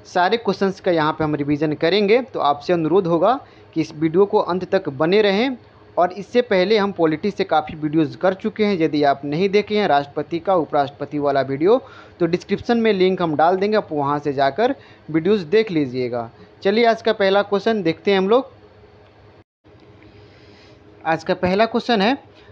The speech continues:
लोकसभा के लिए चुनाव में निर्वाचित होने के लिए किसी व्यक्ति के लिए न्यूनतम आयु सीमा है, तो न्यूनतम आयु सीमा हो जाएगा ट्वेंटी फ़ाइव year, याद रखिएगा।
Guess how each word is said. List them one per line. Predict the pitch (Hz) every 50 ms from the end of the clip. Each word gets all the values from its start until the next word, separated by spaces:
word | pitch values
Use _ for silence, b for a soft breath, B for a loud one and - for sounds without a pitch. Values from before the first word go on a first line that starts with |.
| B B -
लोकसभा | 156 156 190 240 233 - - - 202 185 196 196
के | 190 185 170
लिए | 160 160 170 220 269 285 - - -
चुनाव | - 180 175 165 165 165 170 170
में | 175 208
निर्वाचित | 220 202 180 165 156 156 147 147 156 180 175 -
होने | 151 120 120 151 170 185 214 214
के | - - 160
लिए | 143 143 156 196 220
किसी | - - 160 156 - 160 147
व्यक्ति | 127 135 151 151 - - 208 202
के | - - 180 185
लिए | 170 147 147 165 208 269 294 B B B B B B B -
न्यूनतम | 147 160 175 185 185 175 220 220 220
आयु | 185 170 165 170 185 175
सीमा | - - 170 165 165 165 165
है, | 156 143 139 151 185 226 254 - - - - - - - - -
तो | 160 165
न्यूनतम | 160 160 156 156 160 160 196
आयु | 180 160 165 175
सीमा | 175 - 180 180
हो | 175
जाएगा | 165 170 170 170 185
ट्वेंटी | 185 - 160 156 151 151 151 175
फ़ाइव | 165 - 147 131 131 127 120 127
year, | 127 139 170 185 165
याद | 147 139 135 131
रखिएगा। | 135 131 135 135 131 131 139 165 202